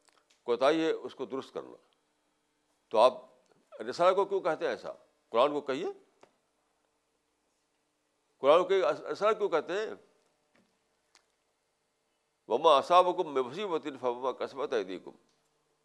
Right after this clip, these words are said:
صاف صاف لکھا ہوا ہے کہ جو مصیبت تمہارے پر آتی ہے وہ تمہارے اپنے ہی کسی غلطی کی وجہ سے آتی ہے،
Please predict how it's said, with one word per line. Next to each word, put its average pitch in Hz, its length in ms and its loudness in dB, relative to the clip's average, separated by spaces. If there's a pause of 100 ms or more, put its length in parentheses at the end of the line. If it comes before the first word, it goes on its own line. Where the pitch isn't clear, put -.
(600)
صاف 160 360 4
صاف 190 340 10
لکھا 165 300 2
ہوا 139 240 6
ہے 170 80 4
کہ 147 120 -4
جو 143 120 -4
مصیبت 135 400 -4
تمہارے 120 200 2
پر 110 140 -2
آتی 95 280 -2
ہے 143 60 4
وہ 151 280 0 (480)
تمہارے 151 260 6
اپنے 139 300 0
ہی 196 80 6
کسی 180 400 -4 (180)
غلطی 135 240 -2
کی 143 80 -6
وجہ 131 100 -2
سے 110 120 -4
آتی 71 240 -2
ہے، 57 140 -20